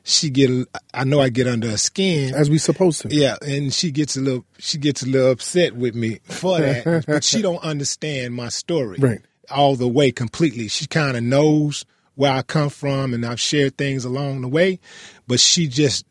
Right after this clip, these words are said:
Speaker 1: don't know, you know, how much, how much pressure I put on myself
Speaker 2: Right.
Speaker 1: to make sure that she have a good life and to protect her. That's my goal. And so my goal is like, "Okay, I'm responsible for you.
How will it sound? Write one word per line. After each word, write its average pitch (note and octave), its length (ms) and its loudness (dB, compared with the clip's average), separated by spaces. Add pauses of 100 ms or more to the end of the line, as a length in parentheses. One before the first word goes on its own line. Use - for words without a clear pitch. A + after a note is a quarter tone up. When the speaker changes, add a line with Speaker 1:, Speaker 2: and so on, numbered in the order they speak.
(120)
Speaker 1:
don't A#2+ 380 -2
know, C3+ 340 2 (640)
you C3+ 120 0
know, B2+ 100 -2
how D#3+ 240 2
much, D3 440 2
how D#3+ 180 -4
much D3+ 480 -2 (500)
pressure E3+ 360 0
I C#3+ 140 -2
put C#3+ 220 -2
on B2+ 140 -4
myself C3+ 480 0
Speaker 2:
Right. B2 120 6
Speaker 1:
to A#2+ 60 -4
make B2+ 180 0
sure C#3 220 0
that A#2+ 120 -2
she C3 180 -2
have B2+ 180 -2
a A#2 60 -8
good A2+ 180 -4
life C#3 340 0
and A2+ 120 -6
to G#2 40 -10
protect - 460 0
her. F#2+ 140 -6 (300)
That's C#3 240 2
my A#2+ 200 -4
goal. A2 540 2 (220)
And B2+ 120 -2
so B2+ 340 4 (200)
my C#3 140 0
goal C#3+ 200 4
is C3 140 2
like, B2 340 -2
"Okay, C3 220 -6 (500)
I'm E3 160 2
responsible C3+ 640 0
for D#3 300 2
you. A2 280 -8